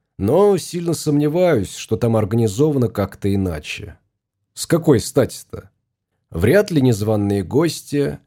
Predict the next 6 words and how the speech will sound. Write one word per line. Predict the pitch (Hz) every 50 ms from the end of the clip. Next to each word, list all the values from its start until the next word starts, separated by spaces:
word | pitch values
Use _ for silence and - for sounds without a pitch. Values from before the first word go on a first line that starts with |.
| _ _ _ _ _
посещали | _ 120 120 - 196 185 - - 208 202 202 185
это | 170 160 175 170
место | 160 160 160 151 - - 151
после | - 127 127 117 - - 131
моего | 123 120 120 120 123 117 110 110 101
визита. | 92 110 123 117 101 87 87 85 82 - 80 73 - - - - -